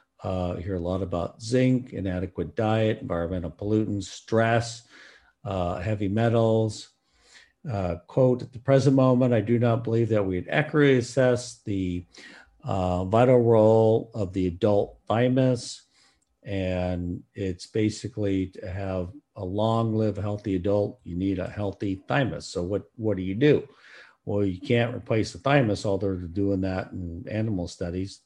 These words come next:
Give thymic peptides. Um, and according to this, uh, C D C even, approximately eighty percent of age individuals are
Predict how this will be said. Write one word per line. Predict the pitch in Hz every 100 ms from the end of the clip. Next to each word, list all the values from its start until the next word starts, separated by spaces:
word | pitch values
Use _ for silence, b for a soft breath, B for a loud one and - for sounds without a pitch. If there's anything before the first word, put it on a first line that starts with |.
| _
Give | - 107 107 - _
thymic | 90 101 107 107 - _
peptides. | 107 113 - 87 82 - _ _ B B B B B -
Um, | 101 92 87 85 87 87 _ _ _ _ - -
and | - 107
according | - 135 139 117
to | 117
this, | 104 - - -
uh, | 104 98 95 95 - _ _ _ _ _
C | - 139
D | 135 113
C | - 185 120 98
even, | 98 110 127 131 - b b b b _
approximately | 127 123 - 127 101 -
eighty | 120 127 151 170
percent | 170 143 - 147 131
of | 110 -
age | 117 127 131
individuals | 127 120 117 110 120 107
are | 98 92 -